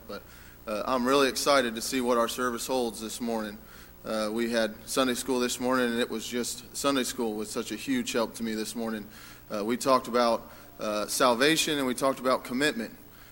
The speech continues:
And I was thinking about this this morning, and, uh, commitment is being able to stick with something regardless of the situation, regardless of what happens, regardless of the outcome.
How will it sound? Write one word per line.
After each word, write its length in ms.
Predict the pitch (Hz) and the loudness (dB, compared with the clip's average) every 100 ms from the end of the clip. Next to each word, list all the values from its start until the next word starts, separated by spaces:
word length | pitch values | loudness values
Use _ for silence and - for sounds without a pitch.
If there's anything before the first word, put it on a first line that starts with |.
| - | -12
And 100 | 110 | -4
I 60 | 117 | -2
was 160 | 113 | -2
thinking 240 | - 131 123 | -2 -4 -2
about 240 | 120 123 | 2 2
this 180 | 123 - | 0 -6
this 200 | 117 - | -8 -4
morning, 320 | 123 131 127 | 0 0 0
and, 140 | 113 107 - - - | -2 -6 -12 -20 -10
uh, 200 | 113 107 - | -4 -2 -4
commitment 600 | - 127 147 156 139 135 - - - | -4 0 2 2 2 0 -2 -16 -8
is 380 | - 127 123 123 | 0 2 2 -2
being 320 | 117 143 139 | -2 0 2
able 240 | 131 131 131 | 2 2 0
to 80 | 110 | -2
stick 380 | - 156 151 | 0 0 0
with 200 | 147 156 | 2 0
something 560 | 147 - 131 131 139 139 - - - | 0 0 0 0 -2 -2 -6 -16 -4
regardless 720 | 110 107 123 151 160 151 - | -2 0 4 6 6 0 0
of 140 | 139 | 0
the 60 | 127 | 0
situation, 800 | 123 147 139 127 131 131 139 135 | -2 -2 -2 -2 0 -2 -4 -6
regardless 540 | 113 113 131 151 139 | -4 2 2 2 -2
of 100 | 135 | -4
what 200 | 123 131 | -2 -2
happens, 500 | 123 127 131 135 131 | 0 0 0 -4 -6
regardless 540 | 113 104 120 131 123 - | -8 -2 0 0 -2 -4
of 120 | 113 | -4
the 140 | 110 | -2
outcome. 540 | 120 117 - 107 104 | 0 0 -4 -8 -8